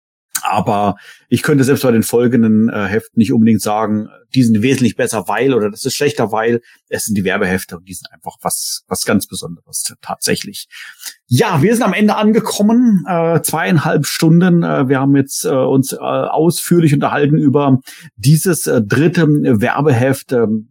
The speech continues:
super schön, hat sehr viel Spaß gemacht. Vielen herzlichen Dank an meine Kollegen hier. Äh, vielen herzlichen Dank an dich, lieber Zuschauer und Zuhörer, dass du zweieinhalb Stunden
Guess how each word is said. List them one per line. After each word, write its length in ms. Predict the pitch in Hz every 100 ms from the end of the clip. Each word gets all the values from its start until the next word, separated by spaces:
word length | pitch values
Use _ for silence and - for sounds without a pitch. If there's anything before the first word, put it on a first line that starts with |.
| 131
super 440 | 110 160 175 156 - -
schön, 560 | - - 190 202 190 - -
hat 160 | 156
sehr 140 | 131 175
viel 120 | 175
Spaß 340 | - 151 156
gemacht. 200 | - 165 -
Vielen 240 | 190 185
herzlichen 300 | 156 156 156
Dank 200 | 156 170
an 100 | 151
meine 200 | 151 156
Kollegen 380 | - 143 165 165
hier. 300 | 147 156 147 - - - -
Äh, 140 | 143
vielen 180 | - 165
herzlichen 220 | 151 135
Dank 260 | 143 151 147
an 120 | 123
dich, 240 | 170 160
lieber 340 | 147 131 147 147
Zuschauer 580 | - 151 - 156 165 160
und 320 | 160 - -
Zuhörer, 720 | - 165 127 151 156 151 139 139 - -
dass 180 | - 127
du 120 | 135
zweieinhalb 480 | 123 - 131 131 139
Stunden 540 | - 127 120 127 104